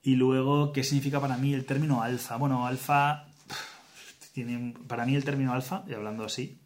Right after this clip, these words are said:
yo entiendo que me preguntas en cuanto a el macho alfa, ¿no? O el alfa de la manada y tal. Eh, bueno, alfa es, es un, creo que es una letra griega, ¿no? Es la, la primera del alfabeto. Y significa algo que es,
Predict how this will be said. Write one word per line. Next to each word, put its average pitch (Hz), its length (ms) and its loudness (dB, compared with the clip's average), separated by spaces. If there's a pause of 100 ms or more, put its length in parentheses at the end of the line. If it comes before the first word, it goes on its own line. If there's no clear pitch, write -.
yo 117 160 -4
entiendo 117 340 -2
que 120 80 -2
me 117 100 -2
preguntas 107 420 -6
en 110 120 -6
cuanto 107 340 -4
a 98 240 -6 (480)
el - 140 -20
macho 104 280 -8
alfa, 95 280 -10
¿no? 143 220 -12 (600)
O 98 220 -6
el 95 120 -8
alfa 101 280 -6
de 104 80 -6
la 98 100 -10
manada 98 460 -6
y 98 60 -12
tal. 98 300 -10 (260)
Eh, 107 500 -10
bueno, 127 240 0
alfa 131 540 0
es, 127 240 -4
es 113 180 -8
un, 113 140 -10
creo 110 160 -10
que 104 80 -8
es 98 40 -12
una 98 120 -10
letra 98 200 -14
griega, 107 240 -8
¿no? 120 120 -8
Es 104 100 -14
la, 101 100 -14
la 98 260 -14
primera 101 240 -10
del 95 80 -8
alfabeto. 98 440 -14 (540)
Y 123 100 -2
significa 113 640 -2
algo 113 380 -2
que 117 480 -6
es, - 320 -14